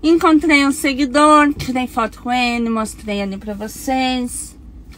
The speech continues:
Fui pegar água quente, deixa eu contar, o pessoal coloca o negócio da água quente, aquele quentinho, né, que é aquela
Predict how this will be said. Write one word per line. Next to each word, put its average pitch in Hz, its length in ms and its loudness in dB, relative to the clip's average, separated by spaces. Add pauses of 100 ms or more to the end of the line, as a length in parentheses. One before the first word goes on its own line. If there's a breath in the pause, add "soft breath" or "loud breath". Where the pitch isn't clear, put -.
(380 loud breath)
Fui 349 280 0
pegar 302 460 4
água 294 240 2
quente, 269 840 -4
deixa 247 340 -8
eu - 20 -8
contar, 220 540 -6
o 185 40 -14
pessoal 214 540 -4
coloca 208 680 -4
o 185 100 -4
negócio 190 500 -6
da 180 120 -6
água 175 180 -10
quente, 208 480 -8
aquele 202 320 -12
quentinho, 190 720 -8
né, 214 200 -6
que 226 120 -16
é 302 40 -10
aquela - 300 -12